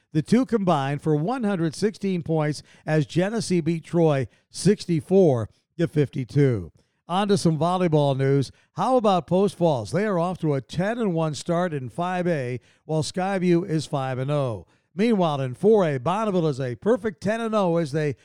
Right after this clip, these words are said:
head into this week's action, while in three A, Sugar Salem has jumped to an eleven and oh start. How about those Diggers? In two and one, Melba sports a twelve and one mark, while Orofino was at five and oh. In one A volleyball combined, Troy is nine and oh, Tri-Valley eight and oh,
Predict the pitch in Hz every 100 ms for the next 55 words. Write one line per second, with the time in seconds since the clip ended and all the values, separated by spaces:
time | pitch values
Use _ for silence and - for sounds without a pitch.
0 | _ - 202 202 170 151 147 170 156 170
1 | - 175 185 - 190 160 _ 151 165 151
2 | 135 180 233 202 170 - 214 247 226 185
3 | 185 190 170 123 117 170 185 151 151 135
4 | 127 127 160 208 208 170 135 139 165 160
5 | - - 151 160 120 151 151 151 151 147
6 | 139 160 147 104 - _ _ _ _ _
7 | _ 165 165 214 262 220 175 147 135 196
8 | 180 165 165 185 170 151 - 175 202 185
9 | 175 208 196 160 170 160 156 180 175 180
10 | 180 151 139 143 160 160 156 156 170 175
11 | 147 139 202 247 185 139 139 139 139 143
12 | 135 156 147 196 151 139 131 _ _ -
13 | 196 254 214 127 170 170 165 156 123 135
14 | - 185 220 190 175 156 139 160 170 147
15 | 123 107 127